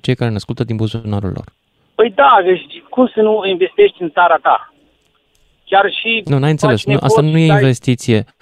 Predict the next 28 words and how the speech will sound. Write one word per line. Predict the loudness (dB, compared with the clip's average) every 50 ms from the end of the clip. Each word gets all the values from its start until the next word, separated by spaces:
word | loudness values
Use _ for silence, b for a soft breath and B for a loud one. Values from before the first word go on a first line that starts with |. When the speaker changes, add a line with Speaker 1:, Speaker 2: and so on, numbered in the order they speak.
| B B B B
Speaker 1:
Asta | B -2 -2 0 0 -2
este | -2 0 -2 -4 -4 -2
Speaker 2:
Am | 0 0
Speaker 1:
pierdere, | 2 2 0 0 -2 -2 -2 -4 -6 -8
nu | -6 -4 -2
e | 0 0
investiție. | -2 -2 -2 -4 -6 -6 -10 _ -10 -6
Speaker 2:
Știu, | -4 -2
am | -2 0
înțeles | -2 -2 2 0 0 0 0 -4
Speaker 1:
Sunt | -4 -4
Speaker 2:
ce | -2
Speaker 1:
bani | 0 0 0 -2
Speaker 2:
ziceți, | -2 0 0 0
da, | 2 2
Speaker 1:
pierduți. | 2 2 0 -2
Speaker 2:
da. | -6 -8 _ _ _ _ _ _ _ _ _ _ _ _ _ _ _ _ _ _ _ _ _ _ _
Speaker 1:
Ai | -2 -2
înțeles? | -2 0 0 0 2 2 2 0 -2 -6 _
Speaker 2:
Dar | _ _ _ _ _ _ _ _ _ _ _ _ 0 0 2
dacă | 2 2
am | -2 -2 -2
pune | -4 -4 -4 -4
tăzi | 2 4 4 4 4 2
la | 0 0
mână | 0 0 -4 -4 -2 0
la | 0 0
mână, | 0 -2 -4 -2 -2 -4 -4 -6